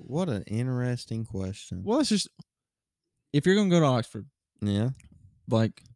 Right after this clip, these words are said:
Speaker 2: wh-, well, I mean, what did they feed you? Like, what, what, did, what, where did they take you to eat? Because you, some, some of those places are overrated. And then he's like, "Oh, they took us to Moe's for lunch." And we're not talking about Moe's, the Mexican. I mean, we're talking about the barbecue place.
Speaker 1: Yeah.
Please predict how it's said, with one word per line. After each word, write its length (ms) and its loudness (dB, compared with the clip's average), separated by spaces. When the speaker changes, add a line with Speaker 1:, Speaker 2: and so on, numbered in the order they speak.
Speaker 2:
wh-, 140 -6
well, 180 4
I 40 10
mean, 140 6
what 140 4
did 60 4
they 100 6
feed 200 2
you? 140 0
Like, 120 4
what, 200 4
what, 180 -2
did, 160 -4
what, 140 2
where 200 2
did 60 -2
they 100 4
take 260 0
you 80 0
to 60 -2
eat? 340 0
Because 260 0
you, 160 -4
some, 360 2
some 180 8
of 60 8
those 160 10
places 360 4
are 60 6
overrated. 580 6
And 120 2
then 100 2
he's 120 0
like, 180 -8
"Oh, 140 0
they 80 2
took 180 0
us 100 -2
to 80 -2
Moe's 420 2
for 140 -4
lunch." 400 0
And 120 -2
we're 100 2
not 100 0
talking 160 2
about 180 0
Moe's, 440 2
the 100 -6
Mexican. 480 -4
I 80 -4
mean, 140 -4
we're 80 -4
talking 140 -2
about 80 -4
the 60 -8
barbecue 360 -6
place. 220 -2
Speaker 1:
Yeah. 160 0